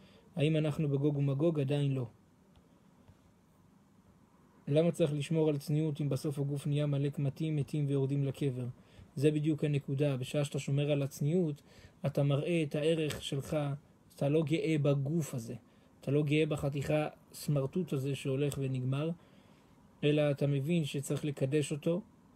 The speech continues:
ולטהר אותו ולהחזיר אותו באופן המקסימלי ביותר לאלוקים שהוא נתן אותו.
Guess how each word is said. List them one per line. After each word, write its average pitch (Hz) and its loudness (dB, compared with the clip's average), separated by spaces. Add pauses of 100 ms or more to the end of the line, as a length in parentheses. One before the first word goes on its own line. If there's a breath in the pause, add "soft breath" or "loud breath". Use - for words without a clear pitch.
(120)
ולטהר 139 0
אותו 160 0 (380 loud breath)
ולהחזיר 143 0
אותו 156 0
באופן 143 0
המקסימלי 151 -2
ביותר 143 0 (220)
לאלוקים 143 -4 (360 loud breath)
שהוא 147 0
נתן 147 2
אותו. 123 -8